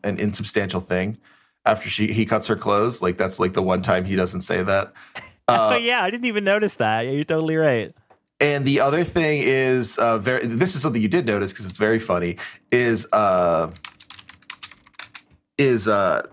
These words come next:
Speaker 1: that he's instantly caught <laughs> after she does the
Speaker 2: Yeah.
Speaker 1: kiss. He's just like, he says that when he say girlfriend, the, uh, the, the light kind of, like,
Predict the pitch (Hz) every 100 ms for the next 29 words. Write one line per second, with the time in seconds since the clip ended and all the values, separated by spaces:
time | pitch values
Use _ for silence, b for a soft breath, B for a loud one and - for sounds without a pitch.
0 | - 117 113 110 113 - - 95 95 82
1 | 87 - - - - - - 359 - 370
2 | - - - 226 - 233 - 208 349 254
3 | 147 147 135 143 113 B B B B -
4 | 143 143 123 110 120 117 113 123 107 95
5 | 95 101 - 110 107 98 104 98 90 85
6 | 85 82 - b b b _ - 113 98
7 | 87 82 - - 95 85 85 87 - 90
8 | 90 - 139 - -